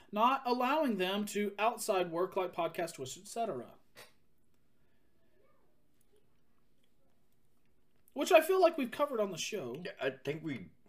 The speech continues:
Speaker 2: in depth.
Speaker 1: Yes. Um,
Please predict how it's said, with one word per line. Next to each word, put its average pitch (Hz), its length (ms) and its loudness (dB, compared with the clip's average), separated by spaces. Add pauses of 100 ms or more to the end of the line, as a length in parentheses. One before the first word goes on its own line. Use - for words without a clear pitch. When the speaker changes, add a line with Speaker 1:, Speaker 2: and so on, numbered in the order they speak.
(160)
Speaker 2:
in 107 320 -8 (540)
depth. - 400 -10 (600)
Speaker 1:
Yes. - 460 4 (680)
Um, 196 540 4